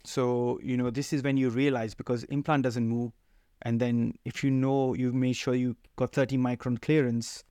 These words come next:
and patient comes back in a year's time with a high occlusion on that tooth, you know that, you know, something's changed. That's the main thing.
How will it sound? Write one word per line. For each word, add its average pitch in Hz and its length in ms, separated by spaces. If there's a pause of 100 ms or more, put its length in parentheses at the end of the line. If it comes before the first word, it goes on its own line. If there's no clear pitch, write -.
(140)
and 120 460 (200)
patient 135 300
comes 131 180
back 131 220
in 127 80
a 123 40
year's 120 280
time 120 180
with 113 100
a 127 40
high 123 400
occlusion 127 420
on 117 100
that - 220
tooth, 156 300 (300)
you 127 120
know 131 380 (160)
that, 120 360 (140)
you 120 140
know, 113 80
something's 117 440
changed. - 400 (640)
That's 147 220
the 147 80
main 143 420
thing. 135 320